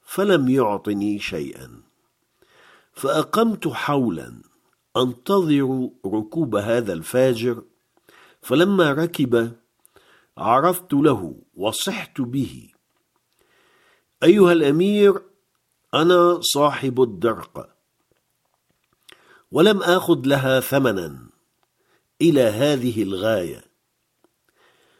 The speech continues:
فقذف أمي ولم يعطني حقي، فخذ لي بحقي من مالي وقذفه أمي.'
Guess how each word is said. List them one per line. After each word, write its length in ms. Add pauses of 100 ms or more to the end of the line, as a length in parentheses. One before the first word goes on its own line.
(160)
فقذف 800 (220)
أمي 600 (720)
ولم 540
يعطني 760
حقي، 600 (1040)
فخذ 500
لي 240
بحقي 840
من 340
مالي 600 (520)
وقذفه 960 (100)
أمي.' 500